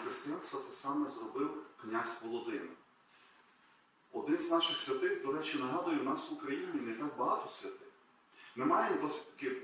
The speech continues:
хорошу кількість блажених, але якщо подивитися по святих, яких почитають у всьому світу, тому що різниця між блаженним і святим, на небі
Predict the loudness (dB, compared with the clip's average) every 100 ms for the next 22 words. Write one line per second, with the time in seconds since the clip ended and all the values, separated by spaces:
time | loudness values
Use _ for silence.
0 | -10 -20 _ _ _ _ -14 -4 -2 0
1 | -2 -2 -2 -2 0 6 6 6 2 0
2 | -2 -4 -12 -20 -20 -20 -20 -12 2 6
3 | 6 6 4 6 6 4 2 0 -2 2
4 | 4 4 0 -8 -18 -20 -14 -14 -4 -2
5 | -2 0 2 2 2 0 -2 -4 -4 -6
6 | -4 4 4 4 0 -4 -2 -2 -4 -6
7 | -6 -6 0 2 2 4 2 2 -4 -12
8 | -4 0 4 4 4 2 4 4 6 4
9 | 6 6 4 0 -2 -2 -2 0 -2 -4
10 | -10 -14 -20 -20 _ _ _ _ -6 2
11 | 6 8 6